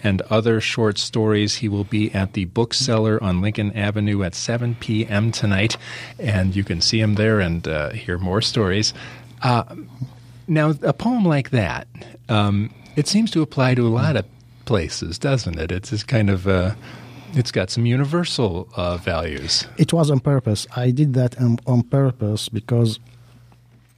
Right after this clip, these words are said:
Speaker 2: uh, most of my stories about, uh, freedom of expression, about democracy, about dictatorship, about lack of democracy. So I think, uh,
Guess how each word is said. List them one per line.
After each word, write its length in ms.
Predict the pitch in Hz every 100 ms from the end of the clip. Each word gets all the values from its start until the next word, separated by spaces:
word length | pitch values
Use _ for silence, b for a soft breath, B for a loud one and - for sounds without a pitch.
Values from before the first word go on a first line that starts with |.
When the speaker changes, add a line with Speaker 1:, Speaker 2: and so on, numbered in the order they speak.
| _ b b b b _ _
Speaker 2:
uh, 340 | - 120 123 123 - - - -
most 300 | 135 175 -
of 180 | 160 -
my 140 | 131 131
stories 460 | - 151 156 131
about, 420 | 123 117 127 123 123 - -
uh, 360 | 123 113 110 113 - -
freedom 540 | - - - 147 131 117
of 160 | 117 113
expression, 580 | - - 120 110 107 104
about 380 | 107 117 110
democracy, 640 | 107 110 123 120 104 - 107
about 360 | 98 104 101
dictatorship, 920 | 98 104 - 127 120 110 101 - 107 104 - B B B B B B -
about 380 | 113 117 120 113 -
lack 400 | 117 135 151 127 -
of 200 | 107 -
democracy. 800 | 104 104 104 101 98 - 104 98 -
So 340 | - 117 120 - - - - - - _ _ _ _ _ _ _ -
I 140 | - 117
think, 420 | - 180 175 -
uh, 280 | 160 147